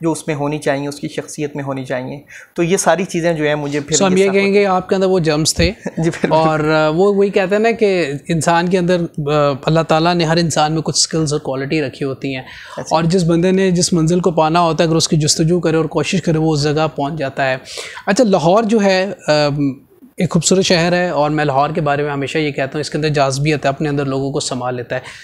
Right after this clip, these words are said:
Speaker 2: लाहौर शहर के अंदर और फिर बोल न्यूज़ के अंदर जैसे खूब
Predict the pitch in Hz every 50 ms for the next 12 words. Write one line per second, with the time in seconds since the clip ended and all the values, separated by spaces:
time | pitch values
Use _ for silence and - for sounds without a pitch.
0 | - - - 196 190 196 208 185 170 180 196 233 254 - - 214 180 180 196 190
1 | - 196 170 170 156 165 165 165 - - 160 147 - 175 170 156 147 143 151 165
2 | 185 190 185 180 170 - - 170 151 151 151 147 143 147 135 - - 156 - -
3 | 135